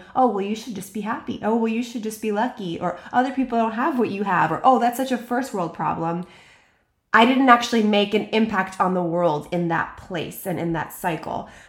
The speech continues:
But when I started to t-, tune out the noise, listen to my heart, notice the things that were going wrong around me and within me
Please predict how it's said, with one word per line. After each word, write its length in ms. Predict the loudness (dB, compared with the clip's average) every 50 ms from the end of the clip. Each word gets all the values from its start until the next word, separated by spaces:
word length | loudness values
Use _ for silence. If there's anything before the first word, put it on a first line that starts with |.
| _ _
But 160 | 0 0 2
when 520 | 4 4 4 4 2 0 -4 -6 -10 -14 -20 _ _ _ _ _ _ _ -8 -4
I 140 | -2 -2
started 520 | -2 -2 2 2 2 4 4 2 -2 -2 -6
to 220 | -6 -4 -4 -4
t-, 260 | -4 -6 -10 -10 -10 -12 -10
tune 380 | -4 2 4 4 6 6 4 2 0
out 300 | -4 -2 -2 -2 0 2
the 100 | 4 4
noise, 760 | 6 6 6 4 4 2 0 -2 -4 -6 -8 -12 -14 -14 -18 _ _ _ _ -20 -20 -20 _ _ _
listen 380 | -2 4 4 4 4 4 2 0
to 100 | 0 0
my 200 | 2 2 2 2
heart, 440 | 2 4 6 6 6 6 4 2 -4 -10 -18 -20 _ _ _ 0
notice 480 | 4 8 8 8 8 8 6 4 2 4
the 140 | 2 2 2
things 420 | 2 2 2 4 6 6 4 6
that 300 | 6 4 4 4 2 0
were 160 | 0 0 0
going 680 | 2 2 4 4 6 6 4 4 2 0 -2 -4 -10 -16 _ _ _ _ -12
wrong 480 | -6 0 4 6 8 10 10 8 8 4
around 500 | 4 2 4 4 4 6 6 6 4 4
me 220 | 4 2 2 2
and 220 | 2 2 4 4 4
within 360 | 4 2 2 2 2 2 2
me 400 | 2 0 0 -2 -6 -8 -12